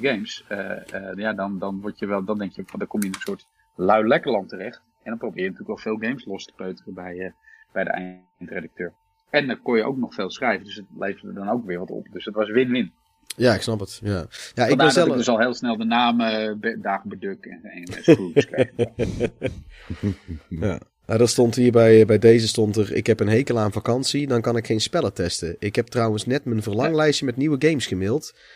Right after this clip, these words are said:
Speaker 2: Ik hoop dat jullie alle driehonderdzevenenzestig titels voor mij willen aanvragen.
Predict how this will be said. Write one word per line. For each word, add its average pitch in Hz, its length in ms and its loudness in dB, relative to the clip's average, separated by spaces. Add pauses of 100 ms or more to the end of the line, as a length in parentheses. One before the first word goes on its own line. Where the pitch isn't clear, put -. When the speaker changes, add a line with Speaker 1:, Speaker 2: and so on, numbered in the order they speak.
Speaker 2:
Ik 104 140 -4
hoop 143 160 4
dat 160 160 0
jullie 110 220 0
alle 165 220 2
driehonderdzevenenzestig 143 1120 2
titels 123 340 -2
voor 117 120 2
mij 104 180 2
willen 131 200 0
aanvragen. 95 680 -2